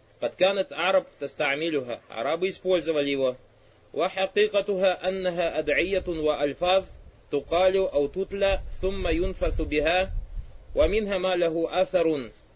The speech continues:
удви фил бадан, ва минху ма лаху атharун аля ларвах». То есть, что из себя представляет рукья, заговор? Это дуа, или же какие-то фразы, которые говорят,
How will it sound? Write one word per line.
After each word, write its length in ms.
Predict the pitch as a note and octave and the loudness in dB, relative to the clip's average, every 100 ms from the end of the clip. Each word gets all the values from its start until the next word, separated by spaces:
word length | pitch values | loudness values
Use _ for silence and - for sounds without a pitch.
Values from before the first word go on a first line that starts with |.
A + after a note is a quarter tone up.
| - | -6
удви 440 | B2+ C#3 D3 F#3+ | -4 -2 0 0
фил 180 | F3+ D3 | -2 -4
бадан, 400 | C#3+ F3 F3+ F#3+ | 0 0 0 0
ва 100 | D3 | 0
минху 300 | D3 F3 F3 | 0 -4 -4
ма 160 | D#3+ E3+ | -4 0
лаху 320 | E3 D#3 C#3 | 0 -2 -2
атharун 420 | C#3 D3+ D#3 E3 | -4 -2 -4 -2
аля 180 | E3+ E3+ | 0 0
ларвах». 420 | F3 E3+ F3+ F3 - _ _ _ _ _ _ _ _ _ _ | 0 2 2 0 -6 _ _ _ _ _ _ _ _ _ _
То 200 | E3+ A3 | 4 6
есть, 280 | C4 - - - | 6 2 -18 -18
что 280 | - G#3+ | -4 4
из 120 | B3 B3 | 4 4
себя 200 | - F3+ | 0 2
представляет 640 | E3+ - E3+ F3 F3 E3+ | -2 -2 0 2 0 0
рукья, 320 | E3 - C#3 | -2 -2 -4
заговор? 420 | C3+ D3+ C3 A#2 A2+ | 2 2 2 0 -2
Это 240 | F#3+ G3 G3 | -4 -2 -2
дуа, 440 | E3 D#3+ D#3 D3+ - - _ _ _ _ _ - | 2 2 2 -2 -10 -20 _ _ _ _ _ 0
или 240 | G3+ G#3+ | 2 2
же 160 | F3+ F3+ | 0 0
какие-то 760 | E3+ D#3+ G3+ G#3 - F#3+ F3 - - | 0 -2 -4 -4 4 4 4 -6 -4
фразы, 540 | E3+ E3+ E3 D#3+ F#3 F#3+ - - - - - - - - | 2 4 4 0 -6 -6 -20 -20 -20 -20 -20 -20 -10 2
которые 460 | D#3 - G#3+ G#3+ | 2 4 2 4
говорят, 600 | F3 F3 E3 D#3+ D#3 D#3 | 4 4 4 4 4 2